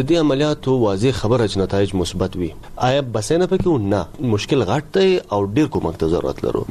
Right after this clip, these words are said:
خوشحاله دي چې کم نه کمه دغه شروع شول. موږ د ډېر وخت راهیسې هم دغه ورته ویل چې کم دوی باید موږ سره ډېره همکاري وکړي. دوی دغه شروع کړې دي. اوس موږ د وزارت دفاع سره او دوی سره په تماس کې یو چې د ځمکې د لارې هم چې کله هم عملیات د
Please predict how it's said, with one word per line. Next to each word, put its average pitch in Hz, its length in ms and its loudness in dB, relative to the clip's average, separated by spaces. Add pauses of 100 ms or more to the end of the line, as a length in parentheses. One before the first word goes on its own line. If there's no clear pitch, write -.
(100)
خوشحاله 175 320 2
دي 190 60 0
چې 185 280 -2
کم 165 120 2
نه 151 100 0
کمه 143 200 0
دغه 127 220 -2
شروع 110 220 2
شول. - 140 -6 (160)
موږ 120 200 2
د - 80 4
ډېر 147 100 4
وخت 107 180 0
راهیسې 104 160 0
هم 95 160 0
دغه 101 140 2
ورته 98 160 0
ویل 104 80 0
چې - 120 -12
کم 101 80 0 (200)
دوی 107 140 2
باید 92 120 2
موږ 101 180 2
سره 92 120 0
ډېره 104 180 4
همکاري 87 300 -2
وکړي. 127 260 2 (300)
دوی 156 160 4
دغه 135 200 0
شروع 92 200 2
کړې 139 220 2
دي. 160 100 2 (240)
اوس 147 140 0
موږ 160 120 4
د 151 100 2
وزارت 117 280 2
دفاع 147 180 -2 (100)
سره 135 140 2
او 127 80 0
دوی 135 100 -2
سره 110 160 2
په - 100 -2
تماس 139 260 0
کې - 80 -6
یو 147 120 2
چې 101 120 -2
د 98 40 4 (320)
ځمکې 127 320 2
د 120 160 2
لارې 120 200 2
هم 104 60 0
چې 98 100 -6 (100)
کله 147 180 0
هم - 100 2
عملیات 117 480 0
د 113 220 4